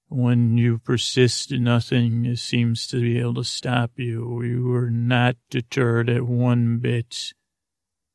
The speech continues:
You eventually got through. It took you a while, and I think it was good for your shoulders and your forearms. Uh,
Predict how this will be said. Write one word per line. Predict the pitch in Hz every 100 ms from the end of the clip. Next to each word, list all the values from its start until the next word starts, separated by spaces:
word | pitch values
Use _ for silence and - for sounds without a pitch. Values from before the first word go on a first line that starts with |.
| _ _ _ _ _ _ _ _
You | 131 117
eventually | 120 127 - 135 127
got | 127 127 123
through. | - 143
It | 123
took | - 151 147
you |
a | 131
while, | 120 123 147 190
and | 131 123
I | 123
think | 117 170 151
it |
was | 127 -
good | 147 127
for | -
your | 127 117
shoulders | - 143 127 123 127 120 -
and | 131
your | 123 120
forearms. | - 139 131 117 113 120 120 120 117 -
Uh, | 123 123 120